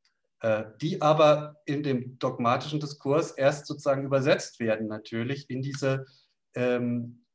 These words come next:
äh, in diesen, in diese Diskurshaftigkeit des, also diese, äh, Anschlussfähigkeit an den, äh,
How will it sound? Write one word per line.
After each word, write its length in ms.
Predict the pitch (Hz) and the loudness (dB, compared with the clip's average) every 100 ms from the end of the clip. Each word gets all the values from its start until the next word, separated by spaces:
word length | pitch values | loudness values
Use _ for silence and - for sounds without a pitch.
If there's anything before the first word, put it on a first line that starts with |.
| _ _ - | _ _ -18
äh, 80 | 120 110 - 117 117 110 | -14 -14 -14 -16 -18 -16
in 80 | 131 | -10
diesen, 300 | 143 147 151 | -6 -4 -4
in 100 | 127 | -4
diese 220 | 127 123 | -4 -6
Diskurshaftigkeit 1400 | 120 135 - - 202 208 - 131 127 135 131 - 131 131 | -6 -6 -4 4 4 4 -2 -2 -2 -4 -6 0 0 0
des, 220 | 127 - | -4 -8
also 180 | 131 120 | -6 -6
diese, 440 | 120 127 131 127 - - _ _ | -4 0 4 4 0 -18 _ _
äh, 340 | 131 120 113 113 - | -2 0 0 -2 -2
Anschlussfähigkeit 1040 | 151 - 156 147 - 135 143 - 120 117 | -2 0 2 2 0 -2 -2 0 0 2
an 120 | 117 113 | -2 -2
den, 300 | 110 110 | -2 -4
äh, 120 | 113 | -6